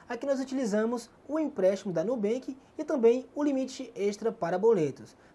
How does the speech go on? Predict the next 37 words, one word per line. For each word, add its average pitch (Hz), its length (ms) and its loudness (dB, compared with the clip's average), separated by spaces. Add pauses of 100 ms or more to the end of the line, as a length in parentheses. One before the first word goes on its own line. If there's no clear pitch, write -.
Claro 285 240 2
que 285 80 -4
não 285 80 0
ficou 254 260 -2
uma 233 60 6
diferença 208 440 -2
tão 208 200 -4
significante 247 840 -2 (240)
devido 262 400 6
ao 262 60 0
valor 226 420 0 (220)
principal, 220 600 0
né, 208 180 -4
ser 220 240 2
pouquinho, 226 520 0
tá? 202 220 -8 (260)
Mas 311 220 4
se - 40 -4
você 294 220 -2
utilizar 240 560 0 (180)
acima 247 440 -2
de 190 100 -4
mil 190 140 2
reais 233 400 -2 (260)
para 233 160 0
fazer 214 280 0
essa 190 200 -2
transação, 233 640 -4 (260)
provavelmente 262 720 2 (240)
você 320 200 -2
vai 277 120 4
ver 226 320 6
uma 233 160 -4
diferença 214 560 -2
bem 180 240 -4
significativa, 226 800 -4
ok? 214 300 -4